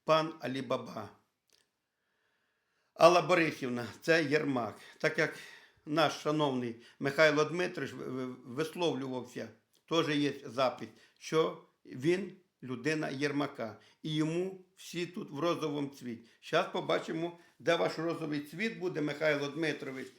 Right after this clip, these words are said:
і куди він дінеться, цей розовий цвіт. Дальше ми йдемо. Подільської державної адміністрації. Ось я вам показую. Знову виконавець Тарнавський і запобігання корупції Прейс Ольга.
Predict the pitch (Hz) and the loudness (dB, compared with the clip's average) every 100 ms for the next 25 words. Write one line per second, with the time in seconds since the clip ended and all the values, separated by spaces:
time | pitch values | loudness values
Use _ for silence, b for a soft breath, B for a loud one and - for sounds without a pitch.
0 | b b 143 160 156 185 185 143 151 139 | b b -4 -2 0 0 -2 -2 -2 -2
1 | - - 147 131 135 120 135 131 - 143 | -4 -6 -4 -4 -4 -8 -8 -10 -12 -10
2 | 127 - _ b b b b 160 180 147 | -10 -12 _ b b b b 4 4 2
3 | 147 147 147 139 123 110 - b b b | -2 -2 -2 -2 -2 -6 -10 b b b
4 | - 143 120 123 202 160 147 170 170 160 | -4 -2 -2 -4 -4 -4 -2 0 0 0
5 | 139 151 151 139 127 113 135 156 220 214 | -2 -4 -6 -6 -6 -6 -8 -4 -2 -2
6 | 151 147 160 - 123 113 117 113 143 190 | -6 -6 -8 -8 -6 -8 -8 -8 -2 -2
7 | 185 - - _ _ b b b b 156 | -2 -6 -20 _ _ b b b b -2
8 | 160 190 180 151 147 160 151 202 247 - | 0 0 2 2 0 0 2 2 0 -2
9 | - 240 233 - _ 196 220 254 - _ | -4 -4 -6 -12 _ -4 -2 -2 -8 _
10 | b b - 135 160 160 156 165 180 175 | b b -8 -2 -2 -2 0 2 4 2
11 | 156 185 240 226 - 202 196 196 B B | 2 0 -2 -2 -4 -2 0 -4 B B
12 | B 147 190 226 - - 147 120 110 | B 2 4 2 -4 -2 0 0 -4